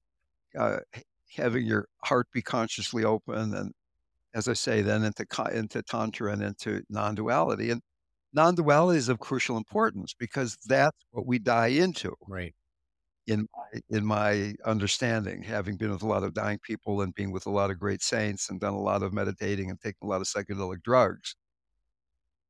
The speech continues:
Speaker 1: that when w-, the f-, when you leave the body, the first thing that happens is you open up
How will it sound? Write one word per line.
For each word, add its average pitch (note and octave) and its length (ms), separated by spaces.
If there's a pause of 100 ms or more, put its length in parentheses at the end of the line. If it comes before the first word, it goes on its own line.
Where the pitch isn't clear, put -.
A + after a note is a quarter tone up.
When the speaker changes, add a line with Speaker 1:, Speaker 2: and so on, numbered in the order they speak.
Speaker 1:
that A2+ 300 (440)
when C#3+ 460
w-, B2+ 240 (240)
the A#2 100
f-, - 160 (320)
when C#3+ 220
you D3+ 140
leave B2 340
the A#2 80
body, A2+ 440
the G#2 100
first C3 320
thing A2 140
that G#2+ 120
happens A#2 560
is G2+ 360
you A2+ 160
open G#2+ 360
up G#2 180